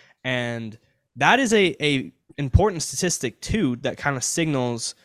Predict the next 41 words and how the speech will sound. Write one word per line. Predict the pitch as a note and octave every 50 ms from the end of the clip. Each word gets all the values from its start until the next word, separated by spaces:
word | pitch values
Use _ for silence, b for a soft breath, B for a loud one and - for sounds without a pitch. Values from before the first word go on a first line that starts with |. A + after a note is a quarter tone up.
| _ _ _
that | B2+ A#2+ A#2 A2+ A2 B2
this | C3 A#2+ -
slump | - - C#3+ C#3 C3+ C3 B2 - -
isn't | C3 B2 A#2+ A#2+ -
all | - A#2+ A#2 A2+
bad | A#2+ B2 B2+ B2+
and | A#2 A#2
he's | A#2 G#2+
gonna | - A#2+ A2
turn | G#2+ - - B2+ A#2+ G#2+
it |
around. | G2 A2+ B2+ C3 G2+ C#2+ - _ b b b b b
The | - -
fact | - D#3+ E3 F3 D#3+
that | E3+
he's, | D3+ E3+ F3+ D#3+ - - - -
he's | C#3 D3+ C3+
seeing | - - - C#3+ D3+ E3 E3+
the | D#3+
ball | C3 A#2 C#3 C#3+ D3 C#3+ B2
well | B2+ B2+ C3 B2+ B2 B2
enough | B2 B2 B2 B2 -
to | A#2+
take | A#2 - C3 C3 -
walks | A#2 A2+ A2+ A#2+ A#2+ - -
like | B2+ A#2+ -
that | C3 B2+ B2 A#2+
and | A#2+
getting | A2 A#2 A#2 B2 B2 B2
on | B2 A#2
base | G#2+ A2+ A#2 B2+ C#3+ - - b b b b b b
shows | - - - C3+ C3+ C3 B2 A#2
that | B2+ B2 A#2+ G#2+ F2+
once | A2 A#2 C3 C3+ -
he | - D#3+
kinda | - D3+ D3+ D3+ D3 C#3 C3+ C3 A#2
starts | - - - C3+ C3 B2+
seeing | - - C#3 C#3 C3+
the | B2+
ball | A#2 C3 C3 B2
better, | A2+ A#2 A#2+ B2+ C3+ C#3+ C#3+